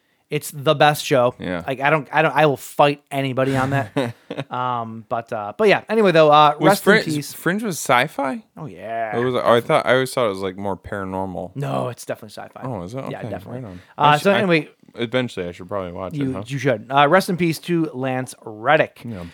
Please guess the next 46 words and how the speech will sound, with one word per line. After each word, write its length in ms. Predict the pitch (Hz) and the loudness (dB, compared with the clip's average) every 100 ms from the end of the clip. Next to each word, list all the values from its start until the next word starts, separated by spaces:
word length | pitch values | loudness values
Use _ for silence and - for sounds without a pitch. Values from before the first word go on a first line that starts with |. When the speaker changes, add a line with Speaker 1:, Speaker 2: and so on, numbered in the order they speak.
| _ _ - _ _ - | _ _ -20 _ _ 0
Speaker 1:
Again, 460 | 202 240 233 151 139 | 4 6 6 4 4
not 140 | 196 | 6
a 40 | |
whole 100 | 202 | 8
lot 120 | 202 190 | 6 6
of 60 | |
news. 220 | 196 170 | 4 2
I 40 | 127 | 0
only 120 | 151 | 0
got 120 | 156 | -2
two 120 | 170 175 | -2 -2
things. 320 | 156 104 - - | -4 -6 -16 -14
So, 200 | - 123 120 | -4 0 0
Speaker 2:
Okay. 120 | 156 - _ _ _ 151 | -4 -12 _ _ _ -4
Speaker 1:
yeah, 120 | 139 | -2
here 120 | 156 | 0
we 80 | 151 | 0
go. 320 | 175 214 156 | 4 6 6
Uh, 300 | 156 185 175 170 | 6 6 6 4
if 200 | 202 196 | 0 2
you 140 | 202 | 2
happen 280 | 196 214 220 | 2 2 -2
to 60 | 180 | 0
find 320 | 190 190 214 | 2 2 0
yourself 280 | 170 190 185 | 2 2 2
in 240 | 185 160 | -4 -4
Vegas, 880 | 127 117 156 226 233 147 135 - - _ _ _ - | -4 2 4 6 4 0 0 -8 -10 _ _ _ -10
the 340 | 160 180 170 _ | -2 -2 -2 _
It, 280 | 214 - - _ - | 2 2 -2 _ -6
and 100 | 175 | -4
this 140 | 180 | -4
is 120 | 143 117 | -8 -4
very, 300 | 131 170 139 | 2 2 4
very 260 | 139 127 | 0 -2
appropriate 640 | 117 - 160 127 120 107 | -4 -2 -2 -2 -8 -8
for 520 | - 123 117 104 101 - | -8 -6 -4 -6 -10 -12
this 220 | 120 - | -14 -12
week's 180 | 117 104 | -14 -12
show, 320 | - 208 117 - | 4 4 4 -2
Speaker 2:
Mm-hmm. 260 | 202 180 113 | -8 -6 -2
Speaker 1:
the 240 | 190 165 _ | -2 -2 _
It 340 | 196 240 - - _ | 0 0 0 -18 _
Escape 600 | 190 - - - 196 226 127 | -6 -6 -8 -2 -2 -2 -8
Room 380 | 123 101 98 - _ _ _ _ | -10 -10 -16 -20 _ _ _ _
is 220 | - 151 131 | -4 -4 0
now 320 | 151 202 | 4 4